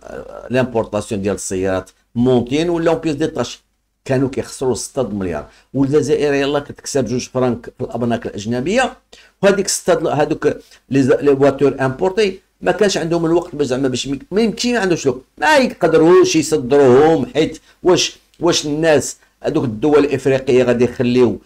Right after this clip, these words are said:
يخليو واحد السياره، آه، تمونطات ماشي ت-، تصاوبات في المغرب وغادي يمشي يشريو السياره تمونطات ماشي حتى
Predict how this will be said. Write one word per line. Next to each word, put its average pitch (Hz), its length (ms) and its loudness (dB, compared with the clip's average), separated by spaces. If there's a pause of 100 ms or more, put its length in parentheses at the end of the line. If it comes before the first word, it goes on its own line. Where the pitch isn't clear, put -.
(180)
يخليو 135 520 2
واحد 110 180 2
السياره، 123 760 2 (580)
آه، 104 180 -8
تمونطات 143 680 2 (380)
ماشي 180 220 -4
ت-، - 140 -16 (100)
تصاوبات 175 540 6 (180)
في 151 80 -2
المغرب 160 540 4 (380)
وغادي 156 280 4
يمشي 156 260 2
يشريو 170 500 4 (360)
السياره 165 760 4
تمونطات 165 680 2
ماشي 143 220 0
حتى 190 440 4